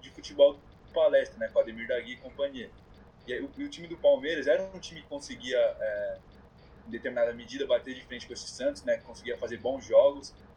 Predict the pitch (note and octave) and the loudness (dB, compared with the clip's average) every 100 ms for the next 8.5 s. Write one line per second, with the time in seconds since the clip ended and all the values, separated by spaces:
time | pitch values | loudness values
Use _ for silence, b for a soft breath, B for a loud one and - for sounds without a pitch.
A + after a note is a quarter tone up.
0 | - A2+ A2+ - A2+ - G#2+ A#2+ G#2+ A2 | 0 2 0 -14 -8 -2 2 2 -2 -10
1 | G#2 G#2 G#2+ G#2 A2 G#2+ G#2 G#2 - B | -10 -10 -8 -2 0 -2 -6 -16 -18 B
2 | - - G#2 G#2+ G#2+ G2+ G#2 G#2 - - | -20 -20 -18 -6 -4 -4 -6 -14 2 4
3 | C3+ - - - - - - D#3 C4+ D4 | 4 -4 -20 -20 -20 -20 -16 -8 -8 -6
4 | F#3+ - - B2+ C3 - C#3+ C3 B2 A2+ | -10 -14 -6 -2 -2 6 8 8 4 2
5 | G#2 G2 - - - - - - D3+ - | 0 -6 -14 -20 -16 -16 -16 -12 -12 -12
6 | C3+ A#2+ B2 A#2+ D#3 D#3+ - - C#3+ C#3+ | -10 -8 -8 -8 -12 -14 -14 -6 -2 2
7 | C#3+ C#3+ C#3+ C#3+ D3+ D#3 C#3 D#3+ - D3 | 6 6 6 4 2 6 6 6 0 -10
8 | D3 C#3+ C#3 - | -10 -6 -6 -8